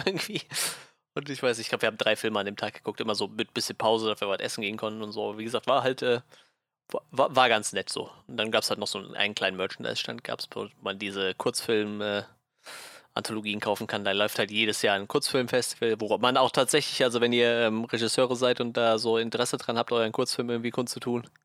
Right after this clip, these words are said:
der da in dieses Genre reinpasst, könnt ihr die da tatsächlich auch einreichen. Also auch als, als Newcomer so. Und die gucken dann und wenn die gut sind, werden die halt innerhalb von so einem zweistündigen Kurzfilmfestival innerhalb des Festivals gezeigt.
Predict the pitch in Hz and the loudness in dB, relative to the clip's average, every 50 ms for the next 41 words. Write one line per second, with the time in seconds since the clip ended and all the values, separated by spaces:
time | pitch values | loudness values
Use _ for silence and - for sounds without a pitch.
0 | _ - 123 110 113 110 110 113 113 113 113 110 113 - - - - - 123 117 | _ 0 2 4 4 4 2 2 0 -4 -6 -8 -6 -4 -4 -2 2 2 2 2
1 | 113 113 113 113 110 110 - 117 - - - - - - - - - - - - | 2 2 0 -2 -2 0 -2 -4 -4 -4 -8 -12 -16 -16 -14 -14 -14 -14 -16 -18
2 | - _ - 143 135 139 127 127 120 123 117 - 131 120 - 120 117 127 107 - | -8 _ 2 6 6 6 6 8 8 6 6 6 4 2 2 2 2 4 4 4
3 | 107 101 98 95 95 92 - - - - _ _ - 101 101 98 - - _ _ | 2 2 2 2 0 0 -2 -8 -12 -18 _ _ -4 -2 -2 -4 -4 -6 _ _
4 | _ - 113 - - - 101 - - - 107 - - - - - 240 233 202 - | _ 0 0 2 2 0 0 -2 -2 -4 -6 -6 -8 -12 -12 -14 -16 -14 -14 -12
5 | - 147 135 120 117 104 - - 101 98 92 98 98 98 101 107 113 110 107 - | -10 -10 -6 -4 -4 -2 -2 -2 -2 -2 -2 -2 -2 -4 -4 -4 -6 -8 -6 -6
6 | 123 - - 117 113 110 107 104 104 101 101 101 - - 107 - - 110 104 104 | -6 -6 -2 -2 -2 -2 -2 -2 -4 -6 -8 -8 -10 -8 -8 -6 -6 -4 -2 -2
7 | 101 104 104 104 101 101 - - - _ _ _ - 120 107 104 101 - - 113 | -2 -2 -2 -2 -4 -4 -6 -12 -18 _ _ _ -4 0 0 0 0 0 -4 -4
8 | 104 104 104 101 - - - 104 107 101 - - 107 101 104 101 98 101 98 98 | -2 -2 -2 -2 -2 0 0 2 2 2 0 -2 -2 -2 -2 -4 -6 -6 -8 -10
9 | - - - - - _ - - - - - _ _ _ _ _ _ _ _ - | -12 -16 -20 -20 -20 _ -20 -20 -20 -20 -20 _ _ _ _ _ _ _ _ -2
10 | - - - - - - 101 101 101 101 - - - - - - 104 98 101 95 | -2 0 0 0 -2 0 -2 -2 -2 -4 -4 -4 -4 -4 -4 -6 -6 -4 -4 -2
11 | 95 - 101 104 98 95 - 101 - - - - - - 110 - - - - - | -2 -2 -2 -2 -2 -2 -2 -2 -2 -2 -4 -6 -8 -8 -10 -12 -14 -16 -10 -8
12 | 123 120 - - | -8 -8 -8 -12